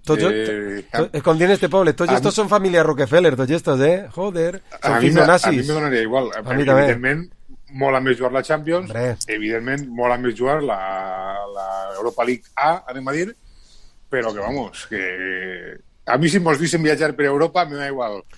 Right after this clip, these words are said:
Speaker 2: Ara
Speaker 1: Ah.
Speaker 2: Salzburgo en la B, que en la A, que en la C,
Speaker 1: Home, en la
Speaker 2: saps?
Speaker 1: C igual la guanyem més fàcil, no? Que la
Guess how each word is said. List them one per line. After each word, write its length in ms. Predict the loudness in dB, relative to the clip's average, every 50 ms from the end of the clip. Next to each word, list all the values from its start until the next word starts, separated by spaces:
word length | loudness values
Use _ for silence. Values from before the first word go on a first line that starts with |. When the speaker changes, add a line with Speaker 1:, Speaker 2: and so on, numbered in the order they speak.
| -20 -16 -8
Speaker 2:
Ara 320 | -4 -2 0 0 0 0
Speaker 1:
Ah. 40 | -2
Speaker 2:
Salzburgo 580 | -2 -2 -4 -4 -4 -6 -8 -8 -4 -2 -2 -4
en 80 | -2 0
la 120 | 0 0
B, 320 | 0 0 -2 -2 -4 -6 -8
que 80 | -8 -10
en 100 | -8 -6
la 180 | -6 -4 -4 -4
A, 80 | -4
que 60 | -8
en 80 | -10 -10
la 100 | -10 -10
C, 220 | -8 -10 -10 -8 -6
Speaker 1:
Home, 200 | -2 2 2 4
en 100 | 4 4
la 100 | 2 0
Speaker 2:
saps? 140 | 0 2 2
Speaker 1:
C 40 | 2
igual 200 | 4 4 4 6 6
la 60 | 6
guanyem 300 | 6 4 4 4 2 2
més 140 | 2 0 0
fàcil, 300 | -2 -2 -2 -2 -4 -4
no? 240 | -4 -4 -6 -6 -10
Que 140 | -12 -10 -8
la 80 | -6 -4